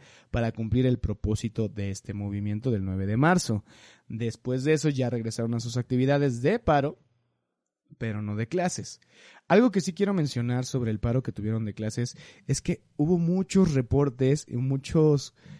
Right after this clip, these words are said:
leyendas <laughs> urbanas referente a que dentro de estos paros los alumnos mantenían relaciones sexuales dentro de los salones, dentro de las instalaciones de la facultad, echaban relajo.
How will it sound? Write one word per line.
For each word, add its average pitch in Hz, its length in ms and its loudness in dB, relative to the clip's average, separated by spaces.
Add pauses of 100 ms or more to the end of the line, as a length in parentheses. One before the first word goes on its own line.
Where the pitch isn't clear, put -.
(240)
leyendas 120 680 0
<laughs> - 80 -2
urbanas 123 720 0 (480)
referente 117 560 0
a 127 80 4
que 110 260 -2
dentro 107 340 -2
de 113 60 4
estos 147 280 -2
paros 110 340 4
los 107 160 0
alumnos 123 480 2 (360)
mantenían 110 500 -2
relaciones 120 400 -2
sexuales 110 560 -8 (260)
dentro 131 640 4 (400)
de 101 300 -6
los 101 160 -6
salones, 110 760 -2
dentro 120 480 0
de 107 60 -2
las 101 160 -4
instalaciones 107 560 -6
de 107 80 -6
la 101 80 -6
facultad, 120 720 -4 (380)
echaban 117 440 -6
relajo. 120 640 -2